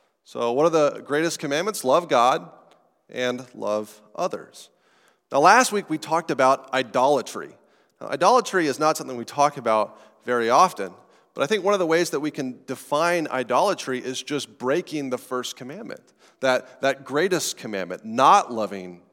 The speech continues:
God first, not loving God with all your heart and soul and mind and strength. So that's what idolatry is. And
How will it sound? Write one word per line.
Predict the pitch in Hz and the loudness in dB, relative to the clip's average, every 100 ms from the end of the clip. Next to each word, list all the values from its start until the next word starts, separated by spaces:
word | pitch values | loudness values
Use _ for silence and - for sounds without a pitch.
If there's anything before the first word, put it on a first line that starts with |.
| _ | _
God | 98 95 90 92 _ | -6 -4 -4 -8 _
first, | - 156 - - _ _ _ | -8 -8 -8 -20 _ _ _
not | 127 196 165 | 4 4 4
loving | 120 120 | -2 0
God | 113 107 | 0 2
with | 107 | 0
all | 110 107 | -2 -2
your | 107 107 - | -4 -8 -6
heart | - 127 120 | 2 2 2
and | 113 107 | -6 -12
soul | - 120 107 104 | -6 -4 -4 -8
and | 98 | -10
mind | 98 104 104 98 - | -6 -6 -6 -10 -18
and | 95 90 | -20 -16
strength. | - - 139 87 _ _ _ _ _ - | -16 -10 -8 -10 _ _ _ _ _ -8
So | 151 | 2
that's | 180 214 - - | 4 4 0 -4
what | 135 151 - - | 0 0 -2 -4
idolatry | 156 190 247 135 - 113 98 98 _ 95 | 4 6 6 4 -2 -10 -10 -12 _ -20
is. | 92 - 117 | -20 -14 -12
And | 110 | -12